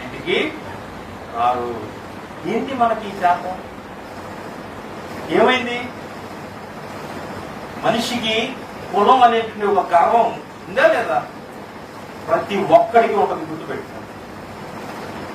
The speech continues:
ప్రతి స్థాయిని బట్టి ప్రతి వ్యక్తి కూడా ఈ కుల గర్వం అనేది మనిషిని పతనం చేస్తది. నేను చాలా బాధపడ్డాను. నేను, ఆ,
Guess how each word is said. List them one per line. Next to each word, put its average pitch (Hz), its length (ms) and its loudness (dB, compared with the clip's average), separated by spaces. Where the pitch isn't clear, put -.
ప్రతి - 280 6
స్థాయిని 269 520 8
బట్టి 262 260 6
ప్రతి 233 280 4
వ్యక్తి 226 440 2
కూడా 247 640 10
ఈ 202 180 -4
కుల 269 280 2
గర్వం 277 300 6
అనేది 247 320 6
మనిషిని 226 460 2
పతనం 254 480 6
చేస్తది. - 480 4
నేను 160 240 -6
చాలా 190 260 10
బాధపడ్డాను. - 600 6
నేను, 220 580 0
ఆ, 139 100 10